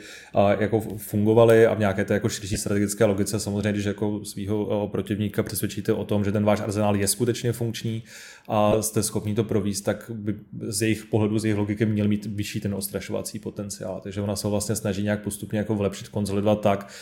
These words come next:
aby skutečně jako Spojený státy věřili, že tohle je něco, co nejsou oni schopní, a, nějak jako skvěle efektivně vyřešit. Mimochodem, jak jsem třeba mluvil o tom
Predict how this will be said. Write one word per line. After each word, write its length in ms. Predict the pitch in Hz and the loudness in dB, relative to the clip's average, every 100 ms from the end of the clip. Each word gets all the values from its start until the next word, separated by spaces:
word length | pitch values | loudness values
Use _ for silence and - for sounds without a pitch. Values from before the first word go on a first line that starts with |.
| - - - | -20 -10 0
aby 160 | 107 | 0
skutečně 440 | 104 104 101 110 104 | 2 0 0 2 0
jako 160 | 104 | 0
Spojený 320 | 104 104 101 | 0 2 2
státy 340 | 101 107 98 104 | 2 2 2 2
věřili, 440 | 101 98 104 104 | 2 4 4 4
že 120 | 101 | 2
tohle 260 | 101 101 104 | 0 2 4
je 60 | 101 | 4
něco, 420 | 98 98 104 101 | 2 0 0 0
co 120 | - | 0
nejsou 380 | 101 98 107 104 | 0 0 0 2
oni 220 | 101 104 | 2 0
schopní, 480 | 101 104 107 101 101 - - - - - | 0 -4 -2 -4 -6 -12 -18 -18 -10 0
a, 320 | 104 101 101 | 2 4 2
nějak 300 | 101 107 98 | 0 2 0
jako 300 | 101 117 113 104 113 110 | 0 0 0 -4 -10 -6
skvěle 380 | - 113 107 107 | -2 4 4 4
efektivně 400 | 110 - 104 110 | 0 0 0 2
vyřešit. 540 | 95 104 - 92 - | 2 0 0 -4 -2
Mimochodem, 360 | 101 98 113 104 | -4 0 4 4
jak 120 | 98 | 2
jsem 100 | 104 | 0
třeba 180 | - 107 | 0 2
mluvil 220 | 101 104 | 2 2
o 100 | 101 | 0
tom 400 | 110 104 101 | 0 0 0